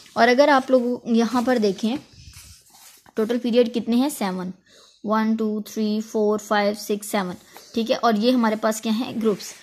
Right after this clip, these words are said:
अब इन, अ, जो हमारे पास सेवन ग्रुप्स, अ, सॉरी पीरियड्स हैं,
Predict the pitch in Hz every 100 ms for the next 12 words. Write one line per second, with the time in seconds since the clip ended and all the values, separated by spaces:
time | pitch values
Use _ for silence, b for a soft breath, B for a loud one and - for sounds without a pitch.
0 | B B - 277 - 311 330 349 - -
1 | 226 208 - 359 _ - 226 220 214 214
2 | 208 247 240 226 233 247 247 247 - 226
3 | 233 254 233 220 254 262 - - 202 220
4 | 214 233 254 285 247 240 226